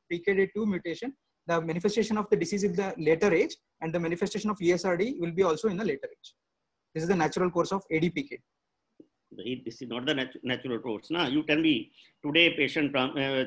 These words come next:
Speaker 2: so the child is born. At what stage he will have, uh, he will be mostly detected cysts?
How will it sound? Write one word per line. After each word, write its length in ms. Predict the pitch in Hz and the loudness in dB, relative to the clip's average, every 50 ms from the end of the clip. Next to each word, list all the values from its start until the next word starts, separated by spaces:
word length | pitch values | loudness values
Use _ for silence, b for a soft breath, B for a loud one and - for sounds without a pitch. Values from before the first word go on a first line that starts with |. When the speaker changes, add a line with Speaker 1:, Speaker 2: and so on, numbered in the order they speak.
| 131 - | -4 -6
Speaker 2:
so 140 | - 139 135 | -8 -6 -6
the 60 | 127 - | -4 0
child 240 | 151 143 143 147 151 | 2 4 4 6 6
is 160 | 156 147 135 | 4 4 2
born. 380 | 127 131 123 113 107 98 98 - _ _ _ _ _ b b b b b b b _ _ _ - | 2 2 2 2 2 0 -4 -10 _ _ _ _ _ b b b b b b b _ _ _ -2
At 200 | 143 143 151 156 135 | 0 2 2 2 2
what 200 | 143 156 - - | 0 0 0 -2
stage 420 | - - 175 170 170 170 160 170 | -4 2 4 6 6 6 4 4
he 140 | 165 170 156 | 4 4 6
will 220 | 147 156 151 139 | 6 6 4 4
have, 300 | 139 139 139 139 143 139 | 4 4 4 6 4 2
uh, 680 | 139 - 151 135 131 131 135 131 131 131 127 127 131 127 | 0 -2 -2 0 2 2 2 2 2 4 4 2 2 0
he 520 | 131 139 139 - 143 131 139 139 - - 139 139 | -2 -6 -6 -2 -2 -2 -2 -2 -2 -4 0 0
will 140 | 143 135 | 0 2
be 220 | 135 143 139 143 143 | 4 2 2 2 2
mostly 320 | 139 135 - - - 160 139 | -2 -6 -4 0 0 2 2
detected 460 | 135 127 - 135 127 - - 143 131 123 127 151 | 2 0 -2 -2 -2 -2 -2 -4 -2 -2 -4 -6
cysts? 480 | - - - 131 131 127 131 - - - | -4 -4 0 0 0 0 -2 -6 -16 -18